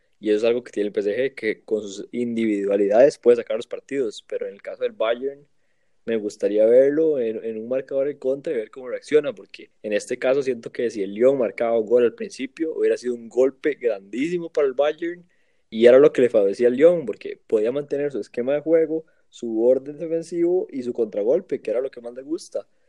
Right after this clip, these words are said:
Entonces creo que si el Lyon hubiera marcado un gol al principio, se le complica mucho la eliminatoria al Bayern y hasta pudieron haber quedado eliminados.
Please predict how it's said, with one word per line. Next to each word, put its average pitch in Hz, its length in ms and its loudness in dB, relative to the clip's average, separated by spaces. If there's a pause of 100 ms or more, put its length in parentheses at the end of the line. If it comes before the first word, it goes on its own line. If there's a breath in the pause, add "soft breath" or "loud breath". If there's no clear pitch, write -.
(120)
Entonces 117 260 -2
creo 143 180 4
que 139 140 0
si 117 100 -4
el 104 80 -2
Lyon 123 200 2
hubiera 147 180 2
marcado 143 340 0
un 135 60 -6
gol 143 140 0
al 139 40 -10
principio, 131 460 -8
se 131 100 -2
le 101 80 -4
complica 113 400 -2
mucho 175 460 2
la 147 80 -6
eliminatoria 120 500 -6
al 139 60 -4
Bayern 160 400 2 (180)
y 120 140 -2
hasta 117 340 0
pudieron 120 300 -2
haber 120 180 -6
quedado 120 220 0
eliminados. 110 640 -6